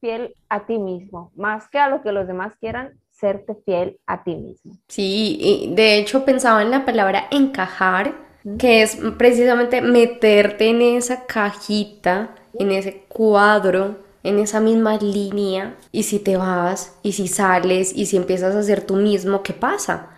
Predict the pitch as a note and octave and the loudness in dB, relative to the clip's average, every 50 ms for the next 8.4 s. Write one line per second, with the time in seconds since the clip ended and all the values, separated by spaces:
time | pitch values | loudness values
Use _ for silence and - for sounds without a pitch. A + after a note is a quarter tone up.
0 | _ - - A#3+ A3+ A3 - G#3 F3+ F#3+ G3+ F#3+ G#3 B3+ B3 B3 B3+ B3+ - - | _ -12 -10 -10 -10 -10 -12 -14 -14 -10 -6 2 4 6 6 6 4 2 -2 -4
1 | - - - _ _ _ _ - G#3 A3 C4 C#4+ D#4 D4+ - - - C#4+ D#4 D#4+ | -14 -20 -20 _ _ _ _ -4 0 2 4 4 4 2 0 2 2 2 2 2
2 | D#4 - - A#3+ A#3 A3+ A3+ A#3 B3+ C4 C4 - - G#3+ G#3+ A3 B3+ D#4+ G#4 - | -2 -2 -2 0 0 0 2 2 0 0 0 0 0 2 2 2 2 0 -2 -4
3 | - - - _ _ - - A#3 A#3 A3+ - G3+ G3 G3 G3+ A3+ B3+ C#4 C4 A#3 | -10 -14 -20 _ _ -4 4 4 4 6 6 4 4 6 6 6 6 4 4 4
4 | G#3+ G3+ F#3+ F3+ F#3+ G3+ A3 B3 A#3 F#3+ F#3+ F3+ F#3 F#3 F3+ F3 F3 F#3 - - | 4 4 6 4 4 4 2 2 0 0 0 0 2 0 0 0 -2 -4 -8 -12
5 | - _ _ _ - - G3 G3+ - G#3+ G#3 - G3 F#3+ F#3+ F#3 F#3+ F#3+ F#3+ G3 | -16 _ _ _ -8 -6 -6 -4 -4 -6 -4 -2 -2 0 0 0 0 0 0 0
6 | F#3+ F#3+ G3 G3 F#3+ F#3 F#3 F#3+ F#3+ - - G3 F#3+ F#3 F3+ F3 F3+ F3+ - - | 0 2 2 2 2 2 0 -2 -2 -2 -2 -2 0 0 2 0 -2 -2 -4 -6
7 | F#3 F#3 F3+ - _ _ _ _ _ _ - - F#3+ - F#3 F3+ F3 F3 - F#3+ | -8 -8 -8 -14 _ _ _ _ _ _ -6 -6 -2 0 -2 -2 -2 0 0 2
8 | F#3 F#3 F3+ F3 E3+ F3 E3+ F3 | 4 4 2 0 -2 -4 -4 -4